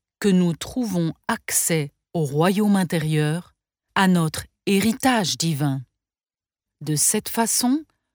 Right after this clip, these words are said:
nous pourrons également trouver le Christ malgré cette époque tourmentée dans laquelle le monde extérieur agit de manière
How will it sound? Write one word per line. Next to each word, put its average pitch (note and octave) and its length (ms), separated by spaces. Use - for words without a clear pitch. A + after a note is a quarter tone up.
nous G#3 140
pourrons B3+ 420
également G3+ 480
trouver F#3+ 500
le E3 140
Christ - 580
malgré A3 600
cette F3 260
époque E3 340
tourmentée F3+ 800
dans F3 260
laquelle G#3+ 460
le F3 80
monde G3+ 320
extérieur G3+ 640
agit F3+ 340
de F3+ 100
manière E3 460